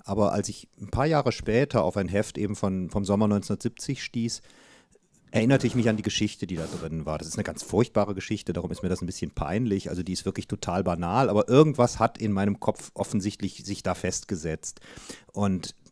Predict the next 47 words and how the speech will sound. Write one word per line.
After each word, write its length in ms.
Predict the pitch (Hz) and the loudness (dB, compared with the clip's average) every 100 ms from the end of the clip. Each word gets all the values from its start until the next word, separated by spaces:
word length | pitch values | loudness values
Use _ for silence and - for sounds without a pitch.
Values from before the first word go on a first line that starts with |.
| - - - | -20 -20 -6
das 140 | 127 | -2
hat 100 | 170 | 2
mir 120 | 170 | 4
sehr 100 | 151 | 4
viel 140 | 160 156 | 2 0
Freude 400 | - 101 165 185 | 0 0 2 0
gemacht 420 | 180 170 165 - | -2 -2 -2 -4
und 140 | 135 | -8
ich 40 | - | -2
glaub, 200 | 127 127 | -2 0
so 100 | - | -4
ab 140 | - | -2
neunzehnhundertzweiundsiebzig, 1040 | 175 165 151 - 123 123 175 151 151 - 127 | -4 -2 -2 -4 -2 0 0 -2 -6 -6 -4
also 120 | 120 | -2
mit 140 | 120 | -2
sechs 300 | - 139 - | 0 -2 -2
Jahren, 320 | 156 143 135 | 0 0 0
als 120 | 127 120 | -4 -4
es 60 | |
dann 160 | - 113 | -2 -2
wirklich 200 | 135 127 | -2 0
so 60 | |
mit 120 | 120 117 | 0 0
dem 80 | |
Lesen 360 | 110 151 196 120 | 2 4 2 2
auch 200 | 87 - | -4 -2
losging, 500 | 101 113 - 131 139 - - - - - - | -2 -2 -2 -4 -4 -10 -20 -20 -20 -20 -6
habe 180 | - 139 | -2 0
ich 100 | 131 | 6
halt, 200 | 127 120 | 6 6
weil 100 | 117 | 2
mein 120 | 110 | 2
Vater 380 | - 123 - - | 0 -2 2 0
auch 140 | 113 | 0
ein 60 | 113 | -2
großer 460 | - 92 127 107 | 0 2 2 0
Fan 400 | - - 107 131 | -2 0 2 0
von, 400 | 127 104 98 98 | 0 -2 0 -2
von 340 | - 101 95 101 | -2 -2 -2 -4
Entenhausen-Comics 960 | - 104 104 101 123 123 110 98 - | -8 -6 0 2 0 -2 -2 -2 -4
damals 400 | 95 92 92 - | -4 -2 -2 -4
war, 160 | 92 101 | -2 -2
das 140 | 92 | -2
war 80 | 98 | -4
natürlich 300 | 95 101 - | -4 -6 -6
mein 180 | 95 95 | -6 -2
Glück, 240 | 98 - | -4 -4